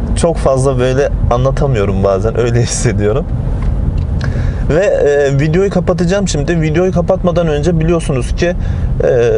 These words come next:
bu hafta içerisinde Alican abimiz, e, vefat etti. Alican abi, e,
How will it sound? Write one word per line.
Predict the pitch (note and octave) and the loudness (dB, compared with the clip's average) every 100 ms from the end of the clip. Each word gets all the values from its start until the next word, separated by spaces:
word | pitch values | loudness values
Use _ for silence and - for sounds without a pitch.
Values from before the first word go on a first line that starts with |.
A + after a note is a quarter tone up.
| - - - A#2 C3 | 0 -2 -2 0 0
bu | E3+ | 2
hafta | E3 - D3 | 0 0 -2
içerisinde | C3+ C#3+ B2 - C3 D#3+ E3 - - | 0 0 0 -2 -2 0 -2 -2 0
Alican | C3 B2+ D3 | 0 0 0
abimiz, | C#3 B2 A2 B2 D3 C3+ | 2 0 0 0 -2 -2
e, | - - - C3+ | -2 -2 0 0
vefat | B2 C3+ B2 | 2 2 2
etti. | G2 E2+ - D3+ - - - - - - - | 0 0 -2 -2 -2 -2 -2 -4 -4 -2 0
Alican | B2 B2 C#3+ | 0 2 2
abi, | C3 B2+ A#2+ | 2 0 2
e, | C#3+ | 0